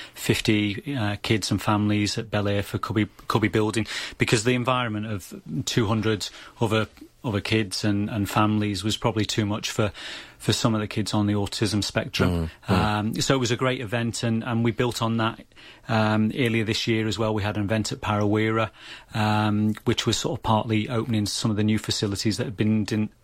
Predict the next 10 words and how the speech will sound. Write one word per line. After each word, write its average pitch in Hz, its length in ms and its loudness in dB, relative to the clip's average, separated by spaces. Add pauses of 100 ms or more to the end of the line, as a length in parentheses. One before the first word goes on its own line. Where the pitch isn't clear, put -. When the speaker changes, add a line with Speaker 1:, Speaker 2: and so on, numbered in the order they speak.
Speaker 1:
done 107 240 2
there. 104 220 0 (340)
So - 140 2
we 110 100 2
had 104 200 0
some 107 200 0
ranger, 104 460 0 (140)
ranger 110 280 2
guided 107 440 0
walks, 110 600 0